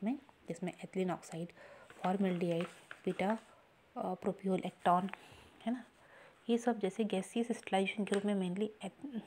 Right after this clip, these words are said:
एथिलीन ऑक्साइड का यूज़ किया जाता है। एथिलीन ऑक्साइड का उपयोग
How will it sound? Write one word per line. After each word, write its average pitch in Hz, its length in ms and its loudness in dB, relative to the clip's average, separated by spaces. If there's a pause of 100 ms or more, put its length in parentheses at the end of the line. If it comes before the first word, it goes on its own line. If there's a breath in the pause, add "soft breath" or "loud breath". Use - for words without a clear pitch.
(640 loud breath)
एथिलीन 208 300 2
ऑक्साइड 185 340 4
का 190 280 -2 (320)
यूज़ 240 180 0
किया 185 180 2
जाता 170 260 -6
है। 233 260 -6 (240)
एथिलीन 214 280 -2
ऑक्साइड 190 320 0
का 185 120 2
उपयोग 190 440 -4